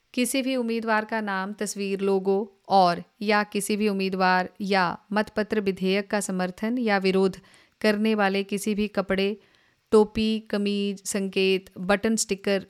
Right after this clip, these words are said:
को वितरित, प्रदर्शित ना करें या पहने नहीं। किसी भी मतदाता की मतदान करने की पात्रता के बारे में जानकारी प्रदर्शित ना करें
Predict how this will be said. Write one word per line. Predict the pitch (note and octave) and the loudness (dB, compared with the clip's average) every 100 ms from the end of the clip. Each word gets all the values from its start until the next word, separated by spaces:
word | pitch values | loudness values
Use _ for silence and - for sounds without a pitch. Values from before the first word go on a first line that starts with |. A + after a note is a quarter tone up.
| - | -4
को | G#3+ | -2
वितरित, | F#3+ F#3+ G3+ G3+ D3 - _ - | -2 -2 -2 -2 -4 -12 _ -6
प्रदर्शित | F#3+ F#3+ F#3+ - G3+ G3+ | -4 -2 -2 -2 -4 -2
ना | G3 G3 | 0 0
करें | - F3 E3+ F3 _ F#3+ | 0 -4 -4 -8 _ 0
या | G3+ F#3+ G3+ A3 _ _ - | 4 6 4 -2 _ _ 0
पहने | F#3+ F#3+ F#3+ | 0 2 0
नहीं। | F#3 F3 E3+ F3+ _ _ _ _ - | 0 0 -2 -6 _ _ _ _ -4
किसी | A#3 C4 B3 | -2 0 0
भी | A#3+ | 0
मतदाता | G#3+ G#3 G3 F#3+ G#3+ | 0 0 2 2 2
की | G#3 G#3+ G#3 | -2 -4 -4
मतदान | G3 F#3+ F#3+ F#3+ G3 | -4 -2 0 0 0
करने | F#3+ F3+ F#3+ | -4 -4 -6
की | F#3 G3+ | -6 -2
पात्रता | F#3 F3+ G3 F#3+ F#3+ | 0 0 -2 -2 -2
के | F#3+ G3 | -2 -2
बारे | F#3 F3 F#3 | 0 0 0
में | F#3 F#3 | -2 -2
जानकारी | F3+ F3+ F3+ F3+ F#3 | -2 -2 -2 -2 -2
प्रदर्शित | F#3 F3+ F#3 - G3 | -2 -2 -4 -4 -4
ना | F3+ F3+ | -2 -2
करें | F3+ F3 D#3+ | -2 -4 -6